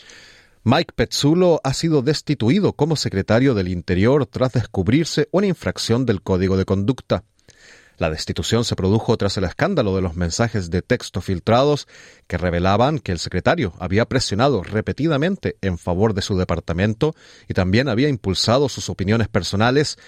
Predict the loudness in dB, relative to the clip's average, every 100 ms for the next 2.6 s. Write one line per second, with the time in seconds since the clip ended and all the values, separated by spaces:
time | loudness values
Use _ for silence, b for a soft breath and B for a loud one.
0 | B B 0 2 0 2 0 -2 -6 -4
1 | -2 0 2 0 -2 -4 -4 -4 -4 -2
2 | 0 0 0 0 2